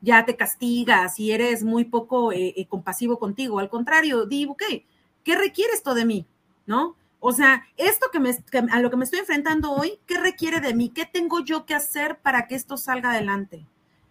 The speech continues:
¿No? Entonces, eso lo hago en las mañanas. Y ya después, pues, empezar el día normal, ¿no? O sea, que si voy, que si escucho, que si me pongo, este, con los clientes, que si una junta,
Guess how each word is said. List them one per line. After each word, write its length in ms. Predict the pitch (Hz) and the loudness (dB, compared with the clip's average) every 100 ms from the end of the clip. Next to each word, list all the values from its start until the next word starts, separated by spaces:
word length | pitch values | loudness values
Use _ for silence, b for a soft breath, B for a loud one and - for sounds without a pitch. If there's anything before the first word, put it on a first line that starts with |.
| _ | _
¿No? 180 | 208 262 | 0 0
Entonces, 380 | 277 302 311 - | 0 0 -2 0
eso 520 | 339 359 403 440 480 _ | 0 0 0 0 -2 _
lo 180 | 254 254 | 2 6
hago 220 | 381 381 | 4 4
en 60 | 233 | 0
las 160 | 180 | -2
mañanas. 520 | 190 190 175 117 - - b b - | -4 -6 -6 -8 -16 -20 b b 2
Y 60 | |
ya 140 | 294 349 | 4 4
después, 280 | 392 403 466 466 | 2 0 -2 -2
pues, 160 | 415 | -4
empezar 460 | 320 262 254 262 262 262 | -2 -2 0 -2 -2 -4
el 100 | 254 | 0
día 160 | 262 | 2
normal, 380 | 254 220 196 196 _ | 2 2 0 -2 _
¿no? 180 | 208 277 | -6 0
O 120 | 247 | 0
sea, 340 | 254 240 233 233 B B | 6 6 6 0 B B
que 160 | 339 320 | 0 2
si 280 | 294 262 233 | 2 0 0
voy, 420 | 214 214 226 254 | 0 4 4 4
que 160 | 247 | 0
si 160 | 240 240 | -2 -2
escucho, 420 | 226 - 226 247 | -4 -6 -4 -2
que 100 | 240 | -2
si 180 | 233 233 | -2 -2
me 140 | 214 214 | -2 -2
pongo, 420 | 226 233 226 208 | 0 0 -2 -4
este, 380 | 202 196 180 196 | -4 -4 -4 -6
con 160 | 202 | -4
los 160 | 202 196 | -4 -2
clientes, 540 | 240 233 240 240 233 | 0 2 2 0 -2
que 100 | 233 | -4
si 140 | 214 226 | -8 -4
una 180 | 214 180 | -4 -6
junta, 720 | - 240 247 247 226 220 | -2 0 2 2 2 2